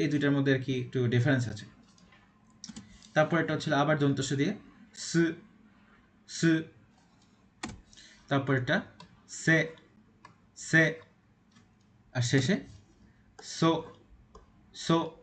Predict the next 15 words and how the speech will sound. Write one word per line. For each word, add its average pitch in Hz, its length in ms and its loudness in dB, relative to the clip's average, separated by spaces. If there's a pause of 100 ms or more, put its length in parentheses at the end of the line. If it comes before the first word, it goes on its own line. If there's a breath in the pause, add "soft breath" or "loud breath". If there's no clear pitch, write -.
(1400)
তো 147 80 -4 (540)
এখানে 139 240 4
দেখা 131 180 2
যাচ্ছে 135 280 -2
যে 170 80 2 (760 soft breath)
এই 160 60 6 (100)
শেষের 160 360 6 (140)
এই, 160 100 6 (500)
এই 160 140 10
জিনিসটাই, 147 400 2 (200)
এই 123 100 -2
যে 127 60 0 (120)
এই 147 80 8 (160)
শি, 175 180 8 (420)
এটাই 175 220 6